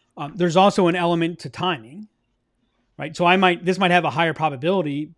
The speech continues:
but higher probability doesn't answer when. And so there's a, um, you know, I, I, I, I see people way overestimate how fast things are gonna happen that leads to bad forecasting. Um, and, and, and so what ends up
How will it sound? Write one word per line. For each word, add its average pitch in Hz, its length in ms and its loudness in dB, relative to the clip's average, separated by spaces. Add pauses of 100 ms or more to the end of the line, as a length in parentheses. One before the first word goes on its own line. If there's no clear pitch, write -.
but 160 180 -6
higher 170 240 -4
probability 151 420 -6
doesn't 147 220 -10
answer 139 300 -14
when. 127 580 -16 (800)
And 139 140 -8
so 151 120 -4
there's 147 260 -4
a, 135 200 -6 (560)
um, 131 400 -18 (800)
you 160 100 -4
know, 147 60 -2
I, 151 80 0
I, 156 140 -4
I, 160 280 -6
I 147 100 -6
see 156 140 -8
people 143 260 -6 (180)
way 156 300 0
overestimate 135 640 -6
how 135 180 -10
fast 135 380 -10
things 127 180 -14
are 127 40 -16
gonna 120 140 -18
happen 127 340 -20
that 135 120 -20
leads 123 160 -20
to 127 80 -20
bad 117 220 -20
forecasting. - 560 -20 (800)
Um, 127 380 -10 (760)
and, 190 180 -2
and, 214 200 -2
and 202 140 -2
so 202 140 2
what 185 180 4
ends 180 200 0
up 165 240 -2